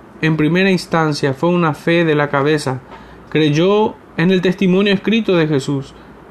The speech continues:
Después de lograr asentir intelectualmente a la verdad acerca de Jesús, el ladrón pudo confiar plenamente en él como el Salvador soberano de sus pecados. Sí,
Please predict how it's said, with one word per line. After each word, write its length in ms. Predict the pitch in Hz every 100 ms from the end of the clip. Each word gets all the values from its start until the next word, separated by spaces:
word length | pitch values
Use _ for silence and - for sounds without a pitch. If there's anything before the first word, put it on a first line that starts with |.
| -
Después 520 | 143 143 - 175 175
de 140 | 175
lograr 500 | 180 156 156 165 170 -
asentir 640 | 165 160 175 156 147 202
intelectualmente 960 | 202 190 180 180 160 175 190 175 185 175
a 40 |
la 120 | 180
verdad 420 | 170 156 160 196 190
acerca 380 | 175 180 175
de 80 | 175
Jesús, 500 | 170 165 202 214 196 - - - -
el 120 | 185
ladrón 340 | 180 190 214
pudo 240 | 202 220 208
confiar 560 | 208 196 185 180 190
plenamente 640 | 185 175 160 156 156 156 151
en 120 | 156
él 200 | 175 165
como 260 | 165 160
el 80 | 156
Salvador 580 | 156 160 151 151 175 180
soberano 640 | - 175 156 156 175 170
de 120 | 151
sus 160 | 143 147
pecados. 640 | - 131 127 131 127 - - - - - - - - - - - -
Sí, 400 | - 165 147